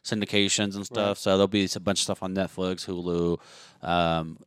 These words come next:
Speaker 1: H B O, and then all the A B C, Fox, all that shit. And,
Speaker 2: Yep. Well
Speaker 1: and you know, be honest with you,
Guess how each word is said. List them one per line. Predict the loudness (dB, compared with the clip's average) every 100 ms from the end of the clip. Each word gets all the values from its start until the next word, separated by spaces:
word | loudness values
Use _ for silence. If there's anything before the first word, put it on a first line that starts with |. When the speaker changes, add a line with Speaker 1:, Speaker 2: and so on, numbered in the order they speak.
| _ -16
Speaker 1:
H | -12 -4 -4 -4
B | -2 0
O, | 0 0 -2
and | -4 -6
then | -8
all | -6 -8
the | -8 -6
A | -6
B | -6 -6
C, | -6 -6 -8
Fox, | -8 -10 -10 -12
all | -12
that | -12
shit. | -8 -8 -8
And, | -10 -10
Speaker 2:
Yep. | -10 -10 -14 -10
Well | -6
Speaker 1:
and | -4 -4 -8 -12 _ _ -20 _ _ -8
you | -2 2
know, | 4 4
be | 6 6
honest | 6 4 0
with | -4
you, | -2 -2 -4 -14